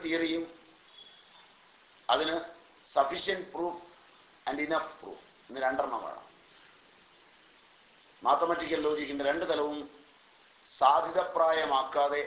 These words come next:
അവരതിനെ ലോജിക് എന്ന് പറയില്ല. അതാ ഫിലോസഫിയുടെ മെച്ചം. അതുകൊണ്ട് ഉത്തരം അവർക്കുണ്ട്.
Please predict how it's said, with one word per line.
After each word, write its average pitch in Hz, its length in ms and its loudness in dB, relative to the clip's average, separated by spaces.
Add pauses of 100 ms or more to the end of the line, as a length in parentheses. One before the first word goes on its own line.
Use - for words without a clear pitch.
(260)
അവരതിനെ 143 420 0
ലോജിക് 160 360 -4
എന്ന് 139 160 -6
പറയില്ല. 117 300 -6 (720)
അതാ 139 200 6
ഫിലോസഫിയുടെ 156 640 0
മെച്ചം. 120 240 -6 (1600)
അതുകൊണ്ട് 143 240 -4
ഉത്തരം 220 300 4
അവർക്കുണ്ട്. 170 360 0